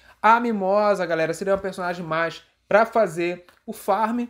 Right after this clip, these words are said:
Noelle também, assim, boazinha, mas não tem como, né? <laughs> Tem outros personagens muito melhores. A Sally. Sally é uma personagem interessante, tá? Pra dar buff. Principalmente farm, ela bufa demais.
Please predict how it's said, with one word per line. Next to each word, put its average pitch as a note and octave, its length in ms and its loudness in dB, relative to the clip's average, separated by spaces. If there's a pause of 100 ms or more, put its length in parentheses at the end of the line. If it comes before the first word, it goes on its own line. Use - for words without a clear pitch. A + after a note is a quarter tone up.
(640)
Noelle F#3 420 4
também, F#3 320 -4
assim, G3 240 -12
boazinha, A#3+ 400 -2
mas G#3 220 -4 (340)
não F3 100 -12
tem F3 160 -6
como, F3 300 0
né? D3+ 180 -8 (160)
<laughs> - 200 -10
Tem D#3 100 -6
outros D3+ 140 -8
personagens C#3+ 260 -6
muito D3 160 -10
melhores. C#3 380 0 (480)
A A3+ 160 6
Sally. G3 680 -4
Sally G#3+ 460 -4
é G#3 80 0
uma G3+ 80 -2
personagem G3 280 -8
interessante, G3+ 560 -6
tá? D#3 260 -2 (200)
Pra D3 120 0
dar E3+ 140 2
buff. D#3 560 -10 (280)
Principalmente A3+ 420 -6
farm, F#3+ 440 0
ela F3 120 0
bufa D#3 280 -8
demais. D3+ 600 -10